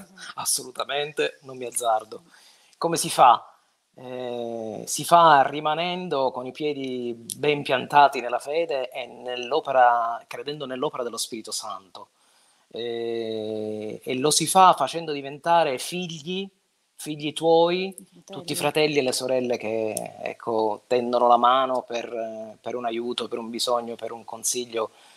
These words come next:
Speaker 2: Eh, non solo le coppie, ecco, che si trovano nel solo, nel, nel nostro stato, ma, ma tutti veramente i fratelli e le sorelle.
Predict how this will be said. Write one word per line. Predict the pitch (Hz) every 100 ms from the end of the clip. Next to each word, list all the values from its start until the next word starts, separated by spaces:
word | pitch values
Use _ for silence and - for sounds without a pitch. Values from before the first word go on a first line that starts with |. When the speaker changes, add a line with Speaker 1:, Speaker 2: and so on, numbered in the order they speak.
| _ _
Speaker 2:
Eh, | - 110 113 113 110 110 107
non | 117 123
solo | 110 175 175 135
le | 127 127
coppie, | 151 131 - - 123 117 117
ecco, | 113 117 - 110
che | 120 107 98
si | - 120
trovano | 143 139 131
nel | 123 120 120 120
solo, | 117 135 123 117 113 113 113
nel, | 113 117 113
nel | 123 123
nostro | 127 - 113
stato, | - 113 104 110 - - - _ _
ma, | - 131 135 139 131 127 123 120 117 110 117 - 110
ma | 127
tutti | - 156 143
veramente | 135 139 135 127 123
i | 123
fratelli | 139 120 123 113
e |
le | 113
sorelle. | 123 113 107 107 101 -